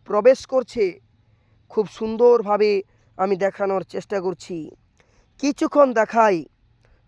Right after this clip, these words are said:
পদযাত্রা পর্ব, তারপর তো উদ্বোধন তো বাকি আছে। বিভিন্ন মন্ত্রী সাহেবরা আসছেন, এমএলএ, আ, তারপর আমাদের বাঁকুড়া জেলার ডিএম স্যার, আইপিএস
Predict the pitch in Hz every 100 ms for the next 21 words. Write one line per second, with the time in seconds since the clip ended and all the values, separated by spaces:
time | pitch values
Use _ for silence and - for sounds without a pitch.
0 | _ 208 226 247 240 - - 220 214 180
1 | 185 175 196 175 _ _ _ _ _ _
2 | _ _ - 262 269 233 247 - 240 226
3 | 202 226 226 226 185 185 - 233 233 -
4 | 269 247 - _ _ _ - _ - _
5 | 156 208 247 226 226 226 220 190 - _
6 | _ _ _ 165 196 220 247 233 - 220
7 | 214 202 202 190 - 180 160 139 139 _
8 | _ _ 196 196 196 190 190 180 _ _
9 | _ _ _ - 165 - 180 175 185 170
10 | 190 190 190 180 175 156 180 175 196 175
11 | 180 175 175 - _ - 147 180 196 185
12 | - 175 165 _ _ _ _ _ _ _
13 | _ 180 196 196 277 262